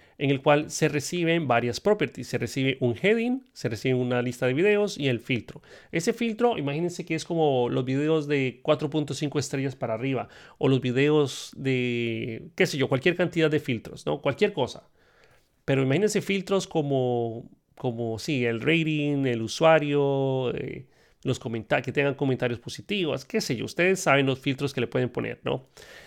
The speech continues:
Entonces, este functional component tiene una property interna que se llama, o, o una vari-, variable, mejor dicho, que se llama filtered videos, en el cual es un arreglo donde se inicializa vacío y ustedes saben que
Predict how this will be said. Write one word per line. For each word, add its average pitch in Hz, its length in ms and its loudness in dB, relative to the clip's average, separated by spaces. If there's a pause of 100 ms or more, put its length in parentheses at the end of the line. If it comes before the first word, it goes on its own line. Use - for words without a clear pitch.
(160)
Entonces, 147 340 -2
este 185 360 4
functional 226 360 -2
component 175 680 0
tiene 170 480 0
una 170 520 0
property 202 380 0
interna 135 520 0
que 139 120 -4
se - 140 -12
llama, 143 340 0
o, - 160 -4
o 123 320 -4
una 147 180 0
vari-, 120 320 0
variable, 139 360 0
mejor 123 220 -2
dicho, 131 340 -6 (220)
que 147 80 -8
se 151 140 0
llama 151 160 2
filtered 196 600 -2
videos, 143 580 -4
en 190 120 -4
el 196 100 -4
cual 147 240 4
es 135 180 0
un 156 80 0
arreglo 190 460 0 (380)
donde 190 480 2 (180)
se - 180 -6
inicializa 135 420 2
vacío 214 500 0 (580)
y 214 180 2
ustedes 180 280 2
saben 180 240 2
que 135 300 -4